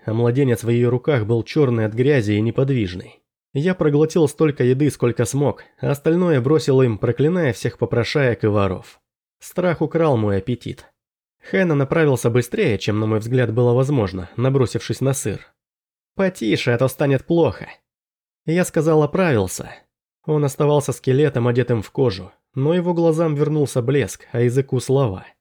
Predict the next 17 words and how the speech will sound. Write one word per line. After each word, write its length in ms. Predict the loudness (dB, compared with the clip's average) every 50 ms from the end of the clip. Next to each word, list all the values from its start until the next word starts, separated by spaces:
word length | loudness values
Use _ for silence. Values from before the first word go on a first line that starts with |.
| _ _ _ _ _ _
«Зачем 500 | -8 -4 -4 -4 -4 -4 -4 -4 -4 -2
ты 100 | -4 -4
пришёл?» 600 | -2 -2 -2 -2 -2 -2 0 0 0 -2 -4 -8 _ _ _ _ _ _ _ _ _ _ _ _ _
Я 260 | -6 -2 0 0 0 2
задавал 380 | 2 2 2 2 2 2 2
себе 260 | 0 0 0 2 0
тот 240 | 2 2 0 0 0
же 100 | 0 0
вопрос. 560 | 2 0 0 0 -2 -4 -4 -6 -10 -16 -18 _ _ _ _ _ _ _ -4
«Я 320 | -2 0 2 2 2 2
идиот». 540 | 2 2 2 2 2 0 -2 -6 -12 -20 -20 _ _ _ _ _ _ _ _ _ _ _ _
«Как 260 | -6 -6 -6 -4 -2
получилось, 520 | -2 0 0 0 0 0 0 2 2 2 0
что 240 | -2 -2 0 2 2
они 140 | 2 0
тебя 240 | -2 -2 -2 0 0
заперли? 560 | 0 0 -2 0 0 0 -2 -2 -2 -4 -8